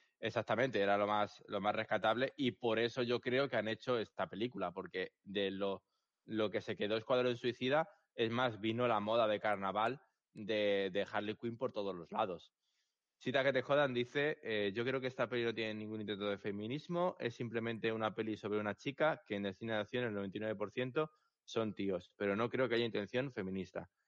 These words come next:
El papel de la cazadora es un fracaso porque es un intento de tío serio que hacía gracia, pero en tía. Y la actriz no hace bien ese papel, es muy sasa,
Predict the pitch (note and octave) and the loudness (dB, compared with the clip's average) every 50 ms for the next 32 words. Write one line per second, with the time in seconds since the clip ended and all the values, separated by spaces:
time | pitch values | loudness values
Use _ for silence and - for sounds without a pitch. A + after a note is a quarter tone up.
0 | _ _ _ _ _ - - A2 G2 F2+ G2+ G2 G2+ B2+ B2 B2 B2 B2 A#2+ A#2+ | _ _ _ _ _ -2 0 0 4 4 2 4 4 2 4 4 4 4 4 4
1 | A2+ A#2 A#2 A2 A#2 A#2 A#2 A2 - A2 G#2 - G#2+ G#2 F#2+ - C3+ C3 - C#3+ | 2 4 4 4 4 4 2 2 0 -6 -6 -2 -2 -2 0 0 -2 0 0 -4
2 | A#2+ A2+ A2+ G2+ G2+ G#2 - - G#2+ G#2 G2+ G2+ G#2+ G2+ - G2 G2 G2 - - | -2 -2 -2 -2 -2 -4 -4 -4 -6 -6 -4 -4 -4 -4 -2 -2 -2 -2 -2 -4
3 | G2+ G2+ G2+ F2+ - A2+ A2+ G#2 G2 - - A2 A2 A2+ A2 G#2 G2+ F2+ - F3 | -2 0 0 0 0 0 0 0 0 0 0 0 2 2 2 2 0 0 -4 -10
4 | - - A2 G#2 G2 F#2+ G2 G#2+ B2+ C3+ - D#3 D#3+ F3 - _ _ _ _ _ | -8 -4 0 0 2 2 4 4 2 2 2 0 -2 -2 -2 _ _ _ _ _
5 | _ _ _ _ _ _ _ _ - - A2 G2+ F#2+ F#2 F2+ F2 G2+ G2 F2+ F2 | _ _ _ _ _ _ _ _ -2 0 2 2 2 0 0 0 2 2 2 0
6 | - - _ _ _ _ _ _ - A2 G#2+ G#2+ G#2 G2+ G2+ - - B2 C#3+ C#3 | -4 -12 _ _ _ _ _ _ -2 0 2 4 4 2 2 0 -2 -2 -2 -2
7 | - A#2+ A#2 A#2 A#2+ A#2 A#2 - A#2 A2 A2 A2+ A2 G#2+ F#2+ A2 F2+ F#2 F2 F#2+ | -2 -4 0 0 0 0 0 0 -2 0 0 2 0 0 -2 -2 -2 0 0 0
8 | F#2+ F2+ F2 - - - G#2 - - G#2+ G2+ G#2 G#2 A#2 C3+ - _ _ _ _ | 0 -2 -2 -4 -8 -8 -8 -6 -6 -6 -4 -2 -2 -4 -4 -6 _ _ _ _
9 | _ - - - - F#2+ F#2 F2 F2 - F#2+ F2+ F2+ F2 F2 F2 E2 | _ -20 -14 -4 0 2 2 2 0 -2 -4 -4 -2 -2 -2 -2 -2